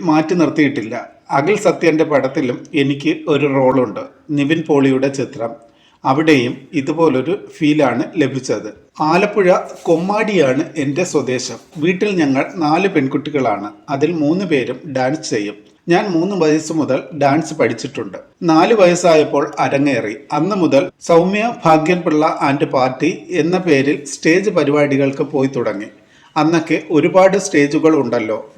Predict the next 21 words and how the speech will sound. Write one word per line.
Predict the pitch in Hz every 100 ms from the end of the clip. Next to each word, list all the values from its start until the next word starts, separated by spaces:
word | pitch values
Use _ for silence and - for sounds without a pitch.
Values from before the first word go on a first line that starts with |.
| -
പ്ലസ് | 170 -
ടു | 247
കഴിഞ്ഞപ്പോൾ | 202 151 165 156 170
മുതൽ | 160 131 131
ട്രൂപ്പുകളിൽ | - - 180 190 196 185 135 147
പോയി | - 160 143
തുടങ്ങി. | 143 110 101 107 - _ _ 175
കെ |
എസ് | 196 226 - 170
പ്രസാദ് | 151 180 170 165
ഏട്ടൻ്റെ | 135 139 131 139
കൊച്ചിൻ | - 165 151 208 214
ഗിന്നസിൽ | 143 147 170 - 190 196
ആയിരുന്നു | - 139 143 117 120 - -
ദീർഘകാലം. | 131 127 147 139 120 98 - - _ 151
ആ | 175 180
ട്രൂപ്പിൽ | 151 131 147 -
എല്ലാവരും | 165 139 151 160 131 - -
എല്ലാം | 135 135 165 -
ചെയ്യണം | 127 123 131 147 -
എന്നാണ്. | 117 110 104